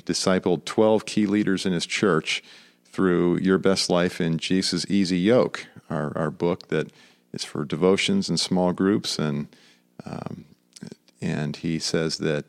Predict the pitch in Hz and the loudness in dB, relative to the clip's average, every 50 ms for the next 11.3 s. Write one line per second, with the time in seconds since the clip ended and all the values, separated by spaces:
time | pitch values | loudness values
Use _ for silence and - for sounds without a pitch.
0 | _ - - 87 73 - - - - - 85 - - - 92 90 87 - - 90 | _ -12 -8 -8 -8 -8 -8 -10 -10 -10 -8 -6 -4 0 0 0 0 0 0 -2
1 | 87 78 80 80 - - - 82 76 - - - - - - _ _ _ _ _ | 0 0 0 -2 -4 -4 -6 -6 -6 -6 -8 -20 -20 -20 -20 _ _ _ _ _
2 | _ _ _ _ _ - - - 92 87 90 85 - - - 85 80 85 85 82 | _ _ _ _ _ -10 -4 -2 0 0 0 0 -2 -4 -6 -4 -2 0 0 0
3 | 76 78 76 76 73 - 71 69 - - 135 131 - - 117 117 117 110 92 82 | 0 0 -2 -2 -2 -4 -8 -8 -2 0 0 0 2 2 2 2 2 2 0 0
4 | 78 98 98 104 107 110 104 107 107 92 80 - - - 87 78 76 - - - | 2 2 4 4 4 4 4 4 2 2 0 -2 -2 -2 -2 -2 -2 -2 -4 -2
5 | 80 85 92 104 104 - - 101 101 98 95 95 80 76 - 82 80 - - 90 | 0 2 2 2 2 0 0 0 0 0 0 0 -2 -2 -4 -6 -8 -6 -4 -4
6 | 87 82 87 90 87 - 90 87 85 85 78 85 76 87 85 85 87 82 - - | -4 -2 -4 -4 -2 -2 -2 -2 -2 -2 -4 -2 -2 0 0 0 0 -2 -4 -10
7 | - - - - - - _ _ _ _ _ - 95 104 113 120 135 151 143 135 | -20 -20 -20 -20 -20 -20 _ _ _ _ _ 2 4 4 6 6 6 4 4 2
8 | - - - - - - - 90 85 82 80 80 80 87 98 113 113 113 120 113 | 2 0 0 -2 -4 -4 -4 -2 -2 0 0 0 2 4 4 4 6 4 4 4
9 | 110 110 117 113 131 143 - - - - - - - - - 92 78 78 78 - | 6 4 4 4 4 2 2 2 0 -2 -4 -6 -8 -8 -4 -4 -2 -2 -2 -4
10 | - - - 120 120 123 - - - - - - - - 90 101 107 110 113 120 | -2 0 0 0 0 0 -2 -4 -4 -4 -4 -4 -2 0 2 2 2 2 2 2
11 | 120 - - - - - | 0 0 -2 -6 -8 -12